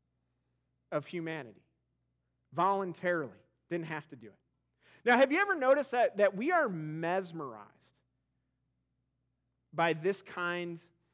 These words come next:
of humility and this kind of action? We love stories like this. One of the, the most powerful to me is,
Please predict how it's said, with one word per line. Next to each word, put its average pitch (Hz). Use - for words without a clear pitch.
of 147
humility 143
and 143
this 143
kind 147
of 120
action? 110
We 220
love 247
stories 180
like 120
this. -
One 214
of 214
the, 208
the 196
most 202
powerful 202
to 190
me 202
is, 165